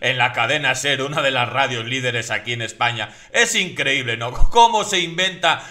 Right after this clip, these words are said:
todas, todas las jugadas para pe-, decir que son falta o que, o que son fuera de juego, ¿eh? La mano de, de, del jugador del Almería dentro del área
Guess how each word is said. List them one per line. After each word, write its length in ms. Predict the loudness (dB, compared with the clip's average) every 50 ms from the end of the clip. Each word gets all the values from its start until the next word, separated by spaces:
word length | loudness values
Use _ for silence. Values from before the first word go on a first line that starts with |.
| -20 -20 _
todas, 480 | _ 0 4 4 6 6 6 4 2 2
todas 320 | 2 4 4 6 4 4
las 200 | 4 2 0 -2
jugadas 480 | -2 -6 -2 2 4 4 4 4 0 0
para 300 | 0 0 0 0 -2 -2
pe-, 280 | -4 -6 -6 -6 -10 -6
decir 640 | -4 -4 -4 -2 -2 -2 -2 -4 -6 -12 -20 -20 _
que 140 | -4 -4 -2
son 240 | 0 0 0 0 -2
falta 520 | 0 4 4 4 4 4 2 2 2 2
o 120 | 2 0 -2
que, 80 | -4
o 160 | -6 -6 -4
que 140 | -4 -4 -4
son 260 | 0 0 0 0 0
fuera 260 | 0 2 2 2 2 0
de 100 | -2 -4
juego, 400 | -4 -4 -4 -2 -2 -2 -4 -6
¿eh? 80 | -6 -8 -12 -20 -20 _ _
La 160 | 2 2 4
mano 320 | 6 6 4 4 4 0
de, 300 | 0 2 2 2 0 -2 -2 -2
de, 480 | 0 2 2 2 2 0 -2 -4 -6 -6
del 380 | -4 -2 -2 -2 -2 -4 -6
jugador 420 | -8 -2 0 2 4 4 4 4 2
del 120 | 2 2
Almería 520 | 2 0 2 0 -2 -2 -2 0 0 0
dentro 340 | 0 0 -4 -4 -4 -4 -2
del 140 | -2 0 0
área 360 | 0 0 2 0 -2 -4 -4